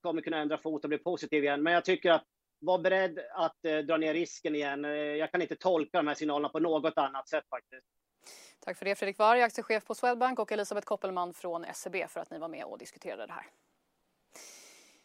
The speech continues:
Speaker 2: Apropå Federal Reserves besked som vi nämnde så kom ju det igår. Vi pratade lite tidigare idag med Erik Pensers kapitalförvaltningschef Jonas Thulin om hur beskedet togs emot av marknaden,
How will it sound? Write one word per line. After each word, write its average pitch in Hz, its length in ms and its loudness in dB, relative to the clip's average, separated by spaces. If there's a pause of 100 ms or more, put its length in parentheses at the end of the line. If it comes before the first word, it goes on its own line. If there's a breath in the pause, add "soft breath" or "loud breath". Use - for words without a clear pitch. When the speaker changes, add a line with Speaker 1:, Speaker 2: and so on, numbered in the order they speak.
(120)
Speaker 2:
Apropå 277 360 2
Federal 277 220 6
Reserves 269 300 2
besked 277 460 0
som 214 240 -2
vi 202 300 0
nämnde 196 600 -2
så 190 380 -2
kom 202 200 0
ju 196 60 -4
det 190 180 -2
igår. 196 380 0
Vi 196 140 -2
pratade 202 520 2
lite 208 160 -4
tidigare 220 360 2
idag 226 280 6
med 202 180 0
Erik 196 100 -6
Pensers 233 400 -2
kapitalförvaltningschef 214 1000 0
Jonas 208 220 -2
Thulin 277 380 2
om 185 80 -4
hur 196 100 -4
beskedet 196 400 -2
togs - 240 -6
emot 247 440 2
av 196 220 4
marknaden, 208 540 2